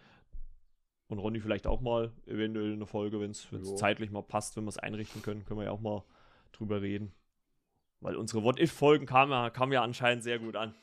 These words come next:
Speaker 1: <laughs>
Speaker 2: Ja, okay.
Speaker 1: Ja. Da grüße ich diesmal auch mal Lisa, ne? Ich habe ja in den letzten zwei, drei Folgen auch schon Leute gegrüßt, also Grüße gehen raus an Lisa, ne? Äh, ich würde, würde gerne positives Feedback haben. Danke.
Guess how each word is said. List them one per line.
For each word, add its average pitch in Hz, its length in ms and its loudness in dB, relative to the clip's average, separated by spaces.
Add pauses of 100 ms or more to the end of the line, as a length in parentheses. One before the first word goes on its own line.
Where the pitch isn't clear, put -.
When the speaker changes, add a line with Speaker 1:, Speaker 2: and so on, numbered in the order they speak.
(200)
Speaker 1:
<laughs> 185 120 -10 (560)
Speaker 2:
Ja, 107 160 -6 (180)
okay. 120 260 -10 (360)
Speaker 1:
Ja. 104 220 -6 (1080)
Da 107 100 -8
grüße 151 500 2
ich 135 80 -4
diesmal 139 280 2
auch 120 120 6
mal 120 160 8
Lisa, 143 380 2
ne? 127 220 -2
Ich 120 100 -6
habe 120 140 -2
ja 110 300 0
in 117 40 -6
den 117 120 -4
letzten 123 280 -4
zwei, 117 320 2
drei 113 240 2
Folgen 120 280 -2
auch 85 120 0
schon 135 160 -6
Leute 123 260 0
gegrüßt, 117 360 -6
also 104 200 -4
Grüße 110 280 -8
gehen 110 140 -4
raus 107 200 -4
an 104 100 -6
Lisa, 120 260 -4
ne? 110 200 -6 (380)
Äh, 110 140 0
ich 107 180 -8
würde, 135 240 8
würde 151 160 6
gerne 147 180 8
positives 143 640 2
Feedback 131 400 -2
haben. 101 280 0 (400)
Danke. 107 320 0